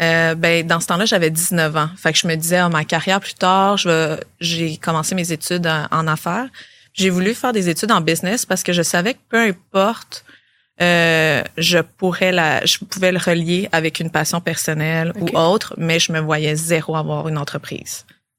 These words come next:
Speaker 1: Moi, j'allais travailler pour quelqu'un et faire des cils de temps en temps le soir.
Speaker 2: Ok.
Speaker 1: Et c'est triste, je trouve, comme histoire. Je suis comme,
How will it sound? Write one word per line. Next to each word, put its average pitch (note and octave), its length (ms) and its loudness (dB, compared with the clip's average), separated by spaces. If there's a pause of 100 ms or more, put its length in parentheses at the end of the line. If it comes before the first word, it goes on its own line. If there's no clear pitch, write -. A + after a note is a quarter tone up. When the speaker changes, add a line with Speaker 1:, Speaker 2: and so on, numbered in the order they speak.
Speaker 1:
Moi, F#3+ 100 4
j'allais G3+ 220 4
travailler E3 360 0
pour E3+ 220 -8
quelqu'un E3 500 -2 (280)
et E3 100 0
faire E3+ 200 2
des D#3+ 140 -2
cils E3 320 -2
de D#3 80 0
temps D#3 240 -4
en D#3 100 -6
temps E3 180 -8
le D#3+ 120 -6
soir. - 520 -10
Speaker 2:
Ok. G3 280 -8 (640)
Speaker 1:
Et E3 80 2
c'est D#3+ 260 -2
triste, - 600 -6
je - 120 0
trouve, - 220 -2
comme - 220 -10
histoire. C#3+ 380 -4
Je - 60 -6
suis - 80 -6
comme, D#3+ 200 0